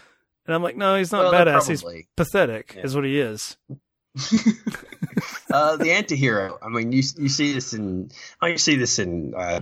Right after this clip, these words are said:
Speaker 2: horror films that, that have, uh, too long of a run, um, where Freddy Krueger is, is, is horrible and disgusting and awful and the worst. And now he's, why is he making so many jokes by the fourth, uh, film?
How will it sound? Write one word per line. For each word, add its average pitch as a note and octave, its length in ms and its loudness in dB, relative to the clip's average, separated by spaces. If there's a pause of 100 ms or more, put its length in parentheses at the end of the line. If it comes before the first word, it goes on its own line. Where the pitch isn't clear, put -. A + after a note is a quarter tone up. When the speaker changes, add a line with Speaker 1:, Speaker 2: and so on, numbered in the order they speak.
Speaker 2:
horror A2+ 280 2
films G#2 460 2
that, F#2+ 300 -2
that F#2 200 0
have, F#2+ 540 2
uh, - 160 -6
too A2 180 2
long G2+ 260 4
of G2 60 -6
a G2 80 2
run, F#2+ 480 -2 (400)
um, F2 480 -2
where F#2+ 400 2 (100)
Freddy G2+ 240 -2
Krueger F#2+ 300 0
is, - 200 -2
is, - 340 -2 (100)
is F2+ 360 -4
horrible A#2+ 460 2
and E2 160 -6
disgusting F2+ 640 -2
and D2+ 160 -10
awful G#2 460 0
and E2+ 480 -6
the F#2+ 80 -2
worst. G2+ 440 0
And F2+ 240 -6
now F#2 140 -2
he's, F#2 380 -6
why G#2+ 200 4
is C#3 80 2
he C#3+ 60 2
making C#3 220 2
so D3 120 -2
many D3 160 0
jokes - 320 0
by F2+ 160 4
the F2+ 100 -2
fourth, - 360 -8 (100)
uh, F2+ 440 0
film? F2 320 -4